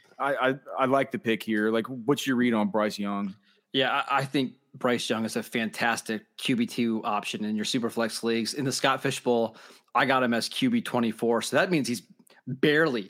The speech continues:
Speaker 2: a Q B two. But you, like, you nailed it. There's no chance of him getting benched. The weapons around him are not great, but they are fine. And it just feels like Carolina is gonna give him the keys to this offense, and they're gonna run everything through him.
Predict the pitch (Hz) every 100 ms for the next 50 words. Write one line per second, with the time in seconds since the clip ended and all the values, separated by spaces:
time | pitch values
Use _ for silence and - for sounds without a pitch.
0 | - - - 123 113 107 - 120 110 101
1 | - - - - 160 180 254 160 156 139
2 | 196 185 131 - 127 117 117 123 175 170
3 | - 127 123 113 120 113 113 110 98 92
4 | 98 - - - - - 104 151 160 180
5 | 160 143 131 127 117 123 123 113 104 104
6 | - 123 147 165 151 127 123 - _ -
7 | 123 120 139 - 113 98 98 104 - -
8 | - - - 180 127 220 220 - 190 202
9 | 185 165 - 160 147 135 139 127 110 117
10 | 131 117 139 131 131 120 110 120 - 160
11 | 156 135 120 127 117 117 117 110 135 131
12 | 147 160 135 131 131 123 143 139 147 131
13 | 131 - 117 107 107 107